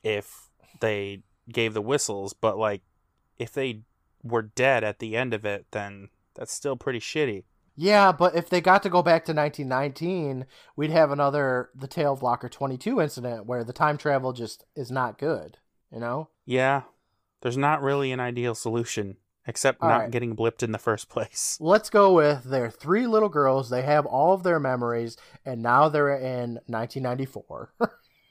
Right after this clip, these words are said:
Speaker 1: Fuck, that is, like, <laughs> the worst possible outcome.
Speaker 2: They're gonna murder people again. They're gonna be like, "I don't know how to live. I'm gonna kill people."
Speaker 1: I don't know. I think it
Speaker 2: Please.
Speaker 1: ends with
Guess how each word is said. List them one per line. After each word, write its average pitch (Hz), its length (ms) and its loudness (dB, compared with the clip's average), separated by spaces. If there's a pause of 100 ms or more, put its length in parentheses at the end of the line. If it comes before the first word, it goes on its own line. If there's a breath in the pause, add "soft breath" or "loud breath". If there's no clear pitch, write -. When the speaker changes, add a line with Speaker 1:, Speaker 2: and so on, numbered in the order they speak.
(160 soft breath)
Speaker 1:
Fuck, 117 460 -2 (160)
that 123 160 2
is, 123 260 0
like, 110 340 -2
<laughs> - 360 -4
the 131 260 -4
worst 123 640 2
possible 110 460 0
outcome. 107 420 -4 (1300 loud breath)
Speaker 2:
They're 143 140 -10
gonna 147 180 -2
murder 104 320 -2
people 107 380 -8
again. 104 320 -6
They're 131 80 -6
gonna 143 160 -6
be 131 80 -6
like, 113 180 -6
"I 156 140 -2
don't 165 120 0
know 135 120 -2
how 131 80 2
to 120 80 -2
live. 113 360 -6
I'm 107 120 -10
gonna 117 120 -10
kill 151 240 -6
people." 139 380 -8
Speaker 1:
I 101 100 0
don't 110 200 -4
know. 113 280 2
I - 60 -6
think 123 260 -4
it 120 120 4
Speaker 2:
Please. 127 100 -2
Speaker 1:
ends 117 260 0
with 117 300 -2